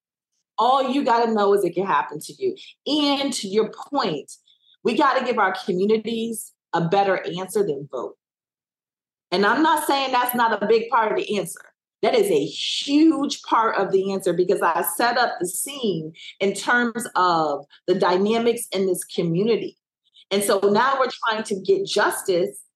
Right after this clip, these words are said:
underneath the dynamics, the political and the racial dynamics of this community, right? So there is a public policy response to this. There is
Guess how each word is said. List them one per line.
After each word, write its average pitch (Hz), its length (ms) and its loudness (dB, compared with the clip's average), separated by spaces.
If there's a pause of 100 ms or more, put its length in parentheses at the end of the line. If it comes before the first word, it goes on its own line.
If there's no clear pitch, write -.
(380)
underneath 226 680 2
the 190 140 2
dynamics, 190 760 0
the 180 140 0
political 220 760 2
and 175 180 -4
the 151 160 -2
racial 202 480 0
dynamics 175 600 -2
of 180 140 -4
this 165 160 -8
community, 180 720 -4 (320)
right? 175 360 0 (120)
So 233 240 2
there 233 260 2
is 302 380 0
a 233 160 2
public 208 320 0
policy 254 600 -2
response 240 520 -4
to 240 80 -4
this. 240 260 2 (320)
There - 320 0
is 262 420 -2